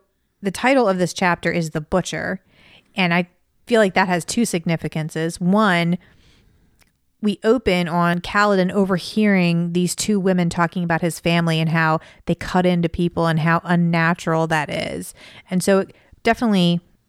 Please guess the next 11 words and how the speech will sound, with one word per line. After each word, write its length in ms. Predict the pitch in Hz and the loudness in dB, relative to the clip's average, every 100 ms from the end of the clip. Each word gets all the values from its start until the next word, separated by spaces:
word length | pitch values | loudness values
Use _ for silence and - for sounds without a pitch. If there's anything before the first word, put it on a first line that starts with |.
| _ _ - - - | _ _ -20 -20 -2
alludes 640 | 208 202 226 240 202 - | -2 2 4 4 2 0
to 240 | 190 175 | 2 2
the 80 | 170 | 0
town's 400 | - 202 208 180 | 0 2 2 2
opinion 420 | 170 180 175 170 | 0 0 0 0
of 140 | 160 151 | -2 -2
Lirin. 520 | 156 156 - - 208 - _ _ _ - _ _ _ _ _ _ _ _ _ _ _ _ - - _ | -4 -6 -10 -12 -14 -16 _ _ _ -20 _ _ _ _ _ _ _ _ _ _ _ _ -20 -20 _
The 80 | 180 | -2
Butcher 380 | 247 294 - 185 | 0 0 0 0
is 160 | 185 | 0
apparently 640 | 185 180 220 202 180 175 | -4 -4 0 0 0 -2